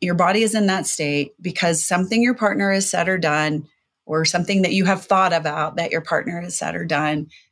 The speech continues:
causes that alarm bell to go off in your body. If you're not aware of it and you're not managing it, you're not sitting with it.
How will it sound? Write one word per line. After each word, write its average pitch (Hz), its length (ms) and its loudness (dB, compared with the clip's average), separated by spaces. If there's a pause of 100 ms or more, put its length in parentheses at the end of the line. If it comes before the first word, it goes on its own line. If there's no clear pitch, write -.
(200)
causes 185 420 0
that 165 160 2
alarm 156 300 0
bell 156 140 0
to 165 60 -6
go - 120 -4
off 170 200 -2
in 90 140 -4
your 151 100 -4
body. 170 560 0 (460)
If 185 140 -4
you're 190 140 0
not 208 220 4
aware 220 400 2
of 147 120 -4
it - 360 -4
and 180 140 -4
you're 180 120 -2
not 190 220 2
managing 185 600 0
it, 147 260 -4 (580)
you're 190 200 -2
not 202 340 4
sitting 214 460 0
with 139 240 -2
it. - 220 -2